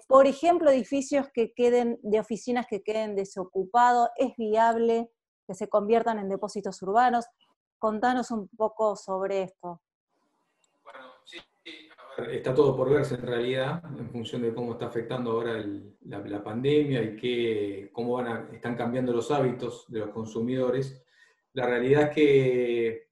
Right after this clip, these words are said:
Speaker 2: a ver, el depósito urbano tiene entre dos mil y cinco mil metros cuadrados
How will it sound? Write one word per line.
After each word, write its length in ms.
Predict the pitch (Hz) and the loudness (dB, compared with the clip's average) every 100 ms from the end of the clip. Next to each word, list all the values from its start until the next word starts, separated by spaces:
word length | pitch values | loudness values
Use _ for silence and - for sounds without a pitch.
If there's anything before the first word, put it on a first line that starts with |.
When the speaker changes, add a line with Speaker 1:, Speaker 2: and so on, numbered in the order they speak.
| _ | _
Speaker 2:
a 80 | 127 | -2
ver, 80 | 120 | 0
el 60 | |
depósito 400 | 120 147 135 135 | 2 0 0 4
urbano 680 | 135 151 160 151 147 143 - | 6 6 6 6 4 4 0
tiene 880 | 127 120 123 120 117 113 113 - - | -2 0 2 2 2 4 2 -2 -10
entre 240 | 117 117 120 | -8 -4 0
dos 140 | 117 | 2
mil 140 | 135 | 2
y 60 | 127 | 2
cinco 300 | 123 117 120 | 0 -2 0
mil 100 | 127 | 0
metros 260 | 123 120 - | 0 -2 -2
cuadrados 640 | 127 147 165 170 175 - | 2 2 4 2 0 -4